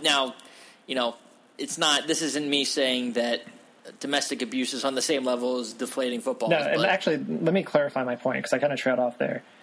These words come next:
Speaker 2: What I was trying to say before, if you're being generous with the league and you're assuming they didn't know about what, what was on that Ray Rice tape, then they were unlucky with,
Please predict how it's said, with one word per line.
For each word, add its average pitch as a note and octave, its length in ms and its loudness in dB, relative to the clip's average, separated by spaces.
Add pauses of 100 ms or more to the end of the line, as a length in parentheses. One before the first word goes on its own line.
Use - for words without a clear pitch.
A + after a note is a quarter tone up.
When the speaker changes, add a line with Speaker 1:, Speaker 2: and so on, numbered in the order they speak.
(220)
Speaker 2:
What D3 80 4
I - 20 4
was D3 80 -2
trying E3 140 -2
to C#3+ 80 0
say C#3+ 120 0
before, B2 540 0 (1040)
if D3+ 120 2
you're D#3 220 4
being D3+ 420 0
generous C#3 420 2 (180)
with C3 340 -2
the C3 80 2
league C3 340 2
and B2+ 140 0
you're B2+ 80 2
assuming C3 320 0
they B2 100 2
didn't B2 160 0
know B2 140 2
about B2 200 0
what, C3 180 0 (260)
what C#3+ 100 0
was C3 140 2
on B2+ 140 2
that B2 120 -2
Ray B2+ 120 2
Rice B2 220 0
tape, - 300 -4 (720)
then B2+ 560 0 (260)
they C3+ 160 2
were C#3 120 2
unlucky C3 640 0 (160)
with, B2+ 520 -2